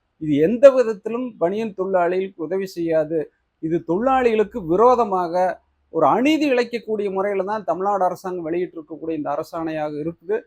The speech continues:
அப்ப இது உடனடியாக ரத்து செய்ய வேண்டும். ஒரு நியாயமான ஊதியத்தை, அஹ்,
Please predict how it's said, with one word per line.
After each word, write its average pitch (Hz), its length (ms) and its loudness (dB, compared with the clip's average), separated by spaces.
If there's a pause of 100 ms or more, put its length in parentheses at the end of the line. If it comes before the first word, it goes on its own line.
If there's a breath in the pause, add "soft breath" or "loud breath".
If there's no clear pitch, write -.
(300)
அப்ப 165 200 0
இது 151 120 0
உடனடியாக 233 720 4
ரத்து 170 280 -2
செய்ய 190 260 -4
வேண்டும். 175 420 -8 (380)
ஒரு 170 160 0
நியாயமான 233 680 2
ஊதியத்தை, 220 540 -2 (440)
அஹ், 175 320 0